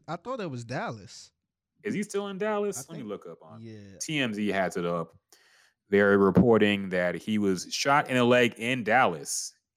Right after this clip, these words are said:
Speaker 2: after the, uh, Mo three killing, of course. Um, yeah, so he came out and performed, I guess, and showed love for Mo three. And then apparently his sh-, van was shot at.
Speaker 1: Mm.
Speaker 2: And apparently he got hit in the leg, unfortunately. I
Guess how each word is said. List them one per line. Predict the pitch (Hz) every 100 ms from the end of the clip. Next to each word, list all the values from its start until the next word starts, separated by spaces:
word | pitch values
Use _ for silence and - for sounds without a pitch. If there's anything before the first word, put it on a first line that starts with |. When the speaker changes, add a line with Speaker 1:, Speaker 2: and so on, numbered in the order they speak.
| -
Speaker 2:
after | 101 104 - 107 101
the, | 98 95
uh, | 90 87
Mo | 87 101 101
three | 104 104 101
killing, | 98 107 98 95
of | 92
course. | - 98 92 92 - - _ - _ _ _ _ -
Um, | - - - - 160 80 - -
yeah, | - 104
so | 190 113
he | 123
came | 123 147 151 135
out | 139
and | 131
performed, | 107 - 120 135 139 143
I | 139 135
guess, | 139 139 113
and | 95
showed | 127 120 104
love | 107 120
for | 117
Mo | 98 107 110
three. | - 127 131 143 - _ _ _ _ _ _ _ -
And | 101 98 104
then | 117
apparently | 107 107 117 107 104
his | 107 98
sh-, | - - _ _ 90
van | 92 117 127 104
was | 90
shot | - - 147 101
at. | 76 69 - _ _ _ _ _ _ 104
Speaker 1:
Mm. | 95 71
Speaker 2:
And | 95 95 92 90 87 85 82 82
apparently | - 120 107
he | 101
got | 101 98 101
hit | 113 113
in | 107
the | 98
leg, | 85 98 113 110
unfortunately. | 107 104 - 110 - 110 110 110
I | 87